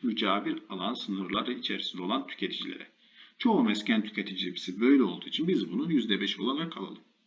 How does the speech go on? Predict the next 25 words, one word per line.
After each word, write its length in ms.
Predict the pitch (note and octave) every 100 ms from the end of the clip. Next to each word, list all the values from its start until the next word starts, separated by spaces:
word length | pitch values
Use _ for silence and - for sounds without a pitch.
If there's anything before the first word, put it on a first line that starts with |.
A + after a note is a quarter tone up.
| _ _ - - - - -
Görüyorsunuz. 800 | G#3+ E3+ G#2 - G2+ E3+ - - _ - -
Mesela 480 | - G#2 A2+ - -
tek 200 | E3 D#3+
zamanlı 380 | A#2 A#2+ F3+
birinci 300 | D3 B2+ B2+
kademe 320 | B2 G2+ G2+ -
fiyatına 400 | F#2+ F#2 G2+ E2
bakalım. 420 | - - G3+ - - - - -
Yetmiş 520 | E3+ F3 F3+ G3 -
dokuz 280 | F3 - -
kuruş. 340 | - - - -
Bunun 220 | D#3 F#3+
yüzde 360 | D#3 C#3 F3+ E3
beşi 540 | - - G#2 E3 - _ - _ _ -
yaklaşık 580 | A#3+ - - - D#3 D#3+ - -
dört 300 | B2+ C3+ -
kuruş. 380 | - E2+ - - - _ D3+
Dolayısıyla 760 | D#3+ F3+ F3+ G3 C3+ A2+ - - - - _ -
elektrik 580 | B2+ G#2+ G#2 - A3+ D3
ve 60 |
hava 260 | A#2 A#2+ D#3+
gazı 240 | E3 A#2
tüketim 500 | G#2+ - - - G3+
vergisi 420 | D3+ G#2+ F#2+ - - _ _ _ _
dahil 460 | A#2+ G#2 F#2+ F#2+ F2+